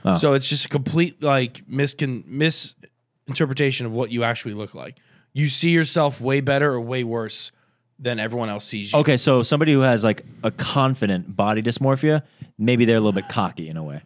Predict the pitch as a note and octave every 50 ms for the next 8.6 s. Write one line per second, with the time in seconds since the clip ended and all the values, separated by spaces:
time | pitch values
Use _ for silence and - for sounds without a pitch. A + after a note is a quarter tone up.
0 | _ _ _ _ - G#3+ F3+ G#2 - - - - - - C#3 C3 C3+ - C3+ B2+
1 | A#2 G#2+ - - - D3 C3 A#2+ A2 A#2+ B2+ B2 A#2+ G#2+ D#3+ D3+ B2 - - E3
2 | F#3+ G3 E3+ D3 D#3+ F#3 F#3+ E3+ C3+ - - D3 D#3+ E3+ E3 D3+ D3+ C#3+ B2 A#2+
3 | A#2 C3 C3 A#2+ - - - - _ _ _ _ - - - D#3+ B2+ B2+ D3 D3+
4 | E3+ G3+ G3+ F3+ F#3 E3+ - F3 E3+ F3 F3+ F3 F3+ F3+ E3+ D#3+ F3 F3+ E3+ -
5 | F#3+ F#3 D#3 C#3+ D3 D3 D3 D3 D#3 C#3 A#2+ A2+ B2 B2+ C#3 C3+ C3+ C3 A2 A2
6 | A2 A#2 C3+ D#3 D#3+ - _ _ - - - - C#3+ D3+ F3 F3+ D#3+ F3 E3+ E3
7 | D3 - - C3+ C#3+ D3 C3 C3+ C3 B2 A#2+ B2 A#2+ A#2 A2+ A2+ G#2 - - -
8 | A2 G#2+ G#2 - - F#2 F2+ - - - -